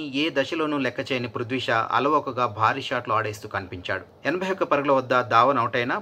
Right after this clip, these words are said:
పృథ్వీ షా మాత్రం జోరు కొనసాగించాడు. కానీ ప్రమాదకరంగా మారిన పృథ్వీ షా కెప్టెన్ రిషబ్ పంత్తో సమన్వయ లోపం కారణంగా రన్అట్ అయ్యాడు. ఇక అక్కడి నుంచి ఢిల్లీ స్కోర్ బోర్డ్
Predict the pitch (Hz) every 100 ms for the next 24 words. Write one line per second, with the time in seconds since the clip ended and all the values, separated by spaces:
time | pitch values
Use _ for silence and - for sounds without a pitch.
0 | 175 135 175 175 151 123 120 120 117 107
1 | 123 127 110 104 120 95 90 98 90 -
2 | - - 127 117 104 - - - 151 180
3 | 214 202 196 180 156 147 147 143 123 131
4 | 127 123 120 - - - - 131 120 123
5 | 156 151 139 127 120 117 120 143 139 131
6 | 120 117 113 110 113 110 104 101 107 101
7 | 92 95 - - - - - - 123 110
8 | - 139 139 120 113 113 - 131 117 110
9 | - 107 101 101